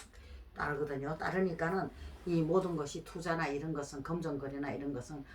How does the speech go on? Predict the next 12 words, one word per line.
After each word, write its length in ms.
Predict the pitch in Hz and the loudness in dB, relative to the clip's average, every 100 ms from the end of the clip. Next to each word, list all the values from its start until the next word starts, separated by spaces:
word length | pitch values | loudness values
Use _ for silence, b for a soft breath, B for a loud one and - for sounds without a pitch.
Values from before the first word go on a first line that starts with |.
| B - | B -4
안 200 | 117 143 | -2 -2
하시는 460 | 151 165 147 131 | -2 -2 0 0
게 200 | 135 147 B B B - | -2 -4 B B B -6
아마 440 | 123 135 135 120 B B B B | -2 2 2 0 B B B B
안 140 | 127 165 | 2 4
하시고 440 | 180 196 180 165 | 4 4 2 0
본인 360 | - 147 170 165 | 0 0 0 0
건강을 520 | 147 156 180 180 151 | -2 0 2 2 0
잘 260 | 123 139 139 | -2 -4 -2
챙겨서 540 | 190 170 165 151 135 B B B | -2 0 0 -2 -8 B B B
나아가시는 800 | 139 156 151 139 135 156 143 127 | 2 4 4 0 -4 -4 -4 -4
게 200 | 143 147 | -4 -6